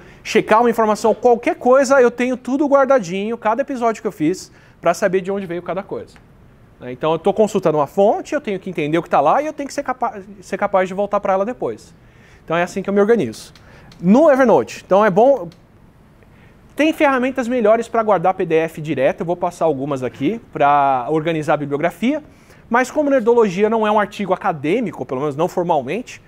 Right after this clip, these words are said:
e eu não tenho que citar essa bibliografia defo-, depois e fazer isso de outra forma, o Evernote ainda dá um caminho, dá um, dá um, é, resolve bem esse meio do caminho. Eu pego o P D F do artigo,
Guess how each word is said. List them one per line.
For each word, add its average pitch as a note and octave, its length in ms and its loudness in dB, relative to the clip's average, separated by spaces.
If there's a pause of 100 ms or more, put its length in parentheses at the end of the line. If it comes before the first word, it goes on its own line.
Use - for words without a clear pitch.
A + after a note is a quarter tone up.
(340)
e E3 60 0
eu F3+ 80 2
não G3 80 0
tenho G3 160 -4
que - 80 -14
citar G3 500 2
essa F#3+ 160 -2
bibliografia E3 580 -2
defo-, D3+ 380 -6
depois D3+ 480 -2
e C3+ 40 -20
fazer C#3+ 240 -6
isso C3+ 80 -10
de E3 40 -8
outra G#3 160 -4
forma, B3 320 0 (340)
o B3 120 0
Evernote A#3+ 360 0
ainda A#3+ 160 -4
dá A#3 120 -4
um A#3 40 -4
caminho, G#3 460 -6
dá F#3 180 -2
um, F#3+ 60 -6
dá F3+ 100 -4
um, E3+ 300 -8 (380)
é, B2+ 480 -4 (260)
resolve F#3 380 0
bem F#3+ 300 -2 (360)
esse F3 180 -4
meio G3 120 2
do G3 60 -2
caminho. F3+ 260 0
Eu - 20 -2
pego G#3 220 2
o - 20 0
P A#3 140 0
D G#3+ 80 4
F G#3 260 2
do G#3 80 4
artigo, B3+ 580 0